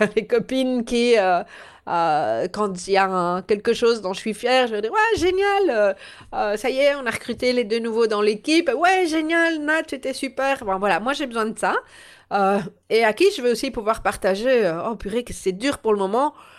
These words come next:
Euh, elles, elles ont rien à voir dans mon business et, bah, ça a peut-être même pas le contenu, mais elles, elles sont là à me dire, « Ouais, tu bosses beaucoup pour le moment, c'est compliqué, t'as changé ça et ça. » Et, euh,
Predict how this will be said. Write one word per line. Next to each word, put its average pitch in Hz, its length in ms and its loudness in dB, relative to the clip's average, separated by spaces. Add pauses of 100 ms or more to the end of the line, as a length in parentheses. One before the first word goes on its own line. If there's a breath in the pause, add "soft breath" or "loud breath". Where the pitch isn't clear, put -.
(220 loud breath)
Euh, 185 760 2 (880 soft breath)
elles, - 180 -8
elles 214 220 0
ont 226 60 0
rien 269 160 0
à 277 80 2
voir 269 140 4
dans 262 80 2
mon 254 100 0
business 254 460 -2
et, 214 360 4
bah, 117 460 -14 (240)
ça - 140 -8
a 196 40 -4
peut-être 208 320 -8
même 208 160 -2
pas 202 120 0
le 202 60 -2
contenu, 214 380 -2 (460 loud breath)
mais 226 160 2
elles, 240 320 4
elles 247 180 0
sont 254 220 -2
là 247 220 0 (140)
à 196 260 -2
me 202 100 -2
dire, « 208 200 2
Ouais, 226 280 4
tu 208 120 -12
bosses 185 260 0
beaucoup 262 440 0
pour 254 160 0
le 240 60 -4
moment, 240 400 -4
c'est 226 140 -8
compliqué, 269 960 -2
t'as 196 240 -2
changé 190 380 -2
ça 269 500 4
et 202 60 6
ça. » 254 600 2
Et, 185 180 2
euh, 175 80 2